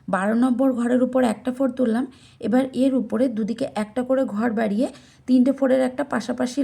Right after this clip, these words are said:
লাইন আমি করে নেব। এবার এই মাঝখানের ফোরটার উপরে আবার একটা ফোর তুলে নিচ্ছি, এর উপরে আরও দুটো।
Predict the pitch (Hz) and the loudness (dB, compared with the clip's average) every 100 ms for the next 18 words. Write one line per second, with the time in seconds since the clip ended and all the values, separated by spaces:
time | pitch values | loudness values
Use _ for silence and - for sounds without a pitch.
0 | 247 233 240 285 339 262 196 165 147 208 | 0 0 0 0 -2 -2 -2 -6 -4 0
1 | 240 269 285 262 233 226 - 269 269 277 | 2 4 4 4 2 0 -2 2 2 2
2 | - 254 254 277 - 254 262 247 285 - | 2 2 2 0 0 -2 2 0 0 -6
3 | - _ _ _ - 214 214 269 277 277 | -20 _ _ _ -6 -2 2 2 2 0
4 | 277 269 254 277 269 277 262 - 277 - | 0 2 2 2 4 6 4 2 -6 0
5 | 262 262 240 277 311 - 233 208 185 170 | 0 0 2 2 2 0 -2 0 -2 -4